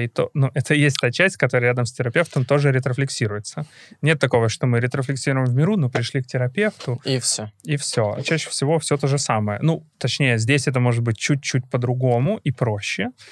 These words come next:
Speaker 1: И благодаря этому мы исследуем это, но, э, то же самое проявление. Это я буду точно так же не давать, вот как ты описал, себе, например, чувствовать рядом с другим.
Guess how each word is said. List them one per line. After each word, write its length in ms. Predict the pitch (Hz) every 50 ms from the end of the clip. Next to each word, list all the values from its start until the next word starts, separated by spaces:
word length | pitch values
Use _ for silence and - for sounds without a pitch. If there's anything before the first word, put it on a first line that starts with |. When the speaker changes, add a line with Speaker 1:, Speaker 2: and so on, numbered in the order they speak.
| - - - _ _ - -
Speaker 1:
И 60 | 156 135
благодаря 340 | 127 127 120 123 123 123 123
этому 260 | 120 - 120 117 117
мы 20 |
исследуем 680 | 110 110 - - - 117 107 104 104 123 123 139 156 165
это, 340 | 175 180 175 - 208 226 226 180
но, 680 | 165 143 139 139 131 131 127 127 123 120 120 120 127 139
э, 300 | 143 131 127 127 131 127 127
то 100 | - 139
же 100 | 151 160
самое 400 | - - 165 123 113 107 104 107
проявление. 640 | - - - 120 123 123 123 131 131 135 139 135
Это 240 | 127 - 127 123 127
я 100 | 127 123
буду 220 | 131 135 131 131
точно 300 | 131 - 196 - - 156
так 180 | 139 160 165 156
же 100 | 147 139
не 120 | 127 123 117
давать, 340 | 117 117 117 135 160 - -
вот 100 | 113 -
как 160 | - 110 -
ты 100 | - 113
описал, 360 | 117 - - - 117 127 135 - _ - - - _ _ _ _ _
себе, 340 | - - - 120 127 151
например, 400 | 160 143 - - 120 120 143 147 -
чувствовать 540 | - - 113 - - - - 120 117 - 117
рядом 180 | 117 120 120
с 80 | 120 123
другим. 460 | 131 131 127 123 - 143 120 131